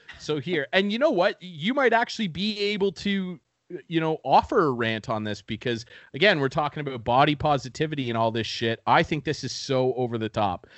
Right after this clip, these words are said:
Kate made me aware of this, and I didn't believe it was a real thing, so I went online, which is such a mistake.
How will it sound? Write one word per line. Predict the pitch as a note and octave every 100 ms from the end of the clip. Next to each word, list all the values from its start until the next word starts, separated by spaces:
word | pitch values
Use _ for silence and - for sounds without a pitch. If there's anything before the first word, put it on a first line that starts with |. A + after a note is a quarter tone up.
| - - -
Kate | - G#3+ C#4 C4+
made | C#4+ C4
me | A#3
aware | A3 F3 E3
of | D#3+
this, | E3 -
and | D#3+
I | C#3
didn't | A#2 F3 G#3+ F#3+
believe | E3 D#3+ E3
it | D#3
was | D3+ C#3+
a |
real | C#3+ C#3+
thing, | C3 C3 C3+
so | - C#3+
I | C3 B2
went | C#3 D#3
online, | D#3+ D#3 D#3 D3 B2 B2+ B2+
which | B2 B2
is | C3+
such | - C#3+ C#3 D3
a |
mistake. | C3+ B2 - A2+ A2 A2